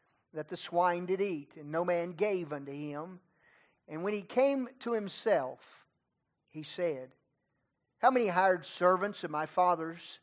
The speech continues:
have bread enough and to spare, and I perish with hunger? I will arise and go to my father, and will say unto him, Father, I have sinned against heaven and before thee,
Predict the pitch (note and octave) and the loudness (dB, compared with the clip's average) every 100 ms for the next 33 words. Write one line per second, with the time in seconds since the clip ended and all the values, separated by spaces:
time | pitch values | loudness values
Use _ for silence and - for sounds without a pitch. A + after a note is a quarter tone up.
0 | _ _ _ - F3+ E3+ D#3 C#3+ E3+ F#3 | _ _ _ 2 4 4 -2 -2 4 6
1 | F#3+ G3+ F3 F3 F3+ F#3 - _ _ _ | 6 4 2 4 4 0 -10 _ _ _
2 | _ _ _ - D#3+ D#3+ G3+ - - G3 | _ _ _ -12 -10 -8 -8 -10 2 6
3 | F#3 F#3+ G#3 F#3 F3+ F#3+ - G3 G3+ G3 | 6 4 0 2 2 2 2 0 2 -4
4 | A3 G3+ G3+ F3+ C3+ B2+ _ _ _ _ | -6 -4 -4 -4 -10 -16 _ _ _ _
5 | _ _ _ - G#3 C4 C#4+ C4 G#3 F3+ | _ _ _ 6 8 8 6 6 6 4
6 | E3+ G3+ E3+ F#3 F#3+ F#3+ G3 G3 - A3+ | 2 0 -2 -2 0 0 0 -2 2 2
7 | E3+ C#3+ C#3+ D#3 E3+ F3 - A#3 C4+ F3+ | 2 -2 -8 -8 -6 -6 -6 -6 -4 -4
8 | D#3+ D3+ D3 D3+ D3 - E3 E3 F3 G#3 | -6 -8 -10 -10 -6 2 4 4 2 -2
9 | - _ _ _ D3 D3 E3+ F3+ - F3+ | -6 _ _ _ -6 -2 -2 -4 -8 -6
10 | D3 C#3 D#3 F3+ F3 _ D#3 D3+ F3+ - | -6 -6 -8 -10 -16 _ -10 -6 -6 -6
11 | - G#3 F3 D#3+ C#3+ - _ _ _ _ | 6 6 6 0 -4 -12 _ _ _ _
12 | _ D3+ D3 C#3+ D#3 D3 C#3+ E3+ D#3 C3 | _ -14 -12 -8 -4 -2 -2 -2 -2 -6